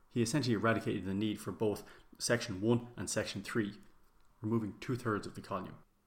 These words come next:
Now, I know I sound like a broken record repeating myself again and again, but it is incredible that Tom Barry and the command post members were not struck at all by a single bullet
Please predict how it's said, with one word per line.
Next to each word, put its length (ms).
Now, 300
I 80
know 220
I 60
sound 240
like 140
a 40
broken 400
record 440
repeating 520
myself 460
again 260
and 120
again, 340
but 260
it 100
is 160
incredible 560
that 140
Tom 240
Barry 320
and 140
the 60
command 460
post 340
members 400
were 160
not 340
struck 440
at 200
all 360
by 120
a 140
single 480
bullet 380